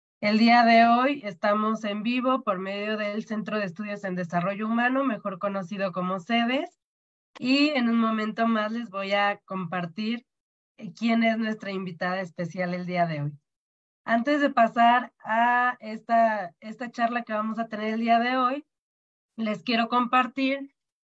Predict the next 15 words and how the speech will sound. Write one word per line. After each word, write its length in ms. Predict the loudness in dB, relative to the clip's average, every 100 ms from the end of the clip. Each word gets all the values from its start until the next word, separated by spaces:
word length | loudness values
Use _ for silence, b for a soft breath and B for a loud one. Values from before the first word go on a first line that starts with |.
| _
que 420 | 2 6 6 4 0
por 160 | -2
medio 320 | -2 0 0
de 180 | 0 -4
W 880 | -6 -8 -2 -2 0 -4 -4 -4 -4 -4
punto 400 | -4 -4 -2 -4
instituto 680 | -6 -10 -8 -8 -8 -8 -8
cedes 360 | -6 -6 -6 -8
punto 420 | -8 -8 -6 -6
com, 280 | -4 -4 -4
que 160 | -4 -4
es 100 | -2
nuestra 420 | -2 -2 -6 -4
página 440 | -4 -4 -2 -2
web, 320 | 2 2 0